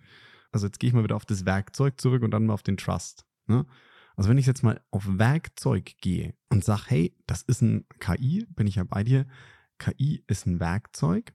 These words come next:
und es hilft dir schneller zu sein.“ Wenn ich jetzt überleg, wie lang ich bräuchte für einen halben Stunden Vortrag oder wie lang bräuchtest du, wenn du den Vortrag, sag ich mal, selber schreiben und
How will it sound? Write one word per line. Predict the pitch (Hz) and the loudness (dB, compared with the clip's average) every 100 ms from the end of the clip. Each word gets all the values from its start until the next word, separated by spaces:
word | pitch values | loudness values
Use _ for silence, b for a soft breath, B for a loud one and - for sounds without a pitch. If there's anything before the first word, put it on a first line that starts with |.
| - | -4
und | 101 101 | 0 2
es | - | 4
hilft | 117 - | 2 4
dir | 120 | 0
schneller | - 90 - | 2 -2 -2
zu | - | -4
sein.“ | 92 92 | -2 0
Wenn | 101 | 0
ich | 127 | -2
jetzt | - | 0
überleg, | 107 117 131 | 0 0 2
wie | 107 | 2
lang | 101 - | 2 0
ich | 180 180 - _ _ _ _ _ | 0 -2 -4 _ _ _ _ _
bräuchte | - 98 110 - 87 | -2 0 0 0 -6
für | - | -2
einen | 98 98 | 0 0
halben | 101 135 135 | 0 2 2
Stunden | - 156 - | 2 0 -2
Vortrag | - 101 104 | -4 -6 -4
oder | 104 104 | -2 0
wie | 139 | 0
lang | 151 151 | 0 -2
bräuchtest | - 113 - 120 - | 0 0 0 -2 -2
du, | 139 | 2
wenn | 120 | 2
du | 110 | 2
den | 107 101 | 0 0
Vortrag, | 113 - 117 - | -2 -2 -4 -6
sag | 110 | -6
ich | 104 | -2
mal, | 104 101 | -2 0
selber | 110 101 98 | 2 0 -2
schreiben | - - 87 95 123 147 - | -4 -4 -2 0 0 0 0
und | 127 123 | 2 0